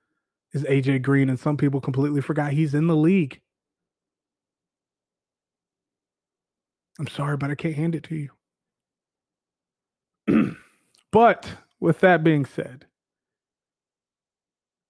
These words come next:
I think that's the episode. I think I went very, that was, that was actually not so aggressive as what everyone probably expected. <sighs> I had a Steelers fan already tell me,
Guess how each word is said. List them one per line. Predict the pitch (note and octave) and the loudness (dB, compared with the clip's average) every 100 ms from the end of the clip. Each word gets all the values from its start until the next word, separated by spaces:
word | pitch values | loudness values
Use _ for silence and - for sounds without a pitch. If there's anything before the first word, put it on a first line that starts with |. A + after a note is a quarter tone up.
| _ | _
I | - | -18
think | - C#3+ - | -8 -8 -6
that's | C3+ | -10
the | - | -6
episode. | E3 D#3+ - D3+ | -8 -6 -6 -4
I | G#3+ | -4
think | A#3 A#3+ | -4 -4
I | A#3 G#3+ | -4 -4
went | G#3+ A#3+ - | -4 -4 -6
very, | C#3+ D#3+ B3+ B3 F3+ - - _ _ - | -6 -4 -2 -4 -6 -10 -20 _ _ -8
that | D#3+ A#3+ | -4 -2
was, | F4 C4+ - _ _ _ | 0 0 -4 _ _ _
that | - | 2
was | F4 | 4
actually | C#4 C4 C4+ | 4 2 2
not | A3+ B3+ A#3 - | 2 2 -2 -6
so | - A#3 G#3+ | 0 6 6
aggressive | F#3 E3+ C#3+ - A#2+ G#2+ _ _ - | 6 2 0 -4 -12 -14 _ _ -6
as | D3+ A#2+ A#2+ | -4 -4 -4
what | C#3 C3+ | -4 -2
everyone | D3+ C#3+ C#3 C3 | -2 -2 -4 -4
probably | C3+ C3 A#2+ A#2+ | -6 -10 -12 -16
expected. | - - C3 - - _ _ _ _ _ _ _ _ _ _ _ _ _ _ _ _ _ _ _ _ _ | -14 -12 -12 -14 -20 _ _ _ _ _ _ _ _ _ _ _ _ _ _ _ _ _ _ _ _ _
<sighs> | - | -12
I | - - - _ _ _ _ _ _ _ _ - | -12 -12 -20 _ _ _ _ _ _ _ _ -2
had | D3 E3+ | 2 2
a | D#3+ | 2
Steelers | - F3 E3 | 4 4 4
fan | F3+ E3+ | 2 2
already | E3+ E3+ E3+ | 2 2 2
tell | - E3 | 0 -2
me, | D3 B2+ | -2 -8